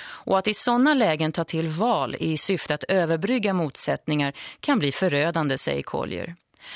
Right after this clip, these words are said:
Han håller visserligen med om att världen har sett en spridning av demokrati de gångna två decennierna, men i många fall handlar det inte om demokrati, democracy, utan democracy, som han säger.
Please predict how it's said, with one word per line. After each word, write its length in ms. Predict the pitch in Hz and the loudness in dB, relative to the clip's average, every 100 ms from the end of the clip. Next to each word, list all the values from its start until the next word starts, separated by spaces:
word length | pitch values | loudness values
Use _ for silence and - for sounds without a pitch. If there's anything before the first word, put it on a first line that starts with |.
| - | -8
Han 180 | - 151 | -2 0
håller 220 | 156 156 | 2 2
visserligen 560 | 156 151 185 202 170 165 | 0 0 0 0 2 2
med 220 | 220 185 | 2 2
om 100 | 160 | 0
att 120 | 151 | -2
världen 440 | 151 151 190 196 | -2 0 0 0
har 80 | 160 | -2
sett 280 | 165 151 - | -2 -2 -2
en 80 | 151 | -2
spridning 640 | - - 214 170 208 220 | -2 -2 0 2 2 2
av 100 | 170 | 2
demokrati 640 | 170 165 165 185 175 156 | 0 0 0 -2 -2 -2
de 160 | 151 160 | 0 0
gångna 340 | 180 160 151 | 2 2 0
två 240 | 156 - 151 | -4 -4 -2
decennierna, 640 | 151 - 147 147 147 147 - - - - - | -2 0 0 0 0 -2 -4 -12 -14 -14 -4
men 340 | 202 208 214 | 0 2 2
i 180 | 214 233 | 2 2
många 300 | 247 247 285 | 4 4 2
fall 260 | - 165 | 0 -2
handlar 300 | 156 170 143 | 0 -2 0
det 60 | 147 | 0
inte 160 | 151 143 | 0 -2
om 120 | 143 | -2
demokrati, 760 | 151 147 - 156 151 - 190 - - - | 0 -2 -2 -6 -4 -4 -4 -6 -14 -6
democracy, 760 | 156 156 185 - 151 - 143 - - - | -2 0 -2 -4 -6 -4 -6 -8 -20 -8
utan 320 | 151 151 139 - _ _ | -4 -2 -4 -8 _ _
democracy, 800 | 160 147 143 - 170 214 190 - - | -2 0 -2 -2 0 0 0 -4 -6
som 200 | - 151 | -6 -6
han 120 | 143 | -4
säger. 400 | - 139 - - | -4 -4 -6 -10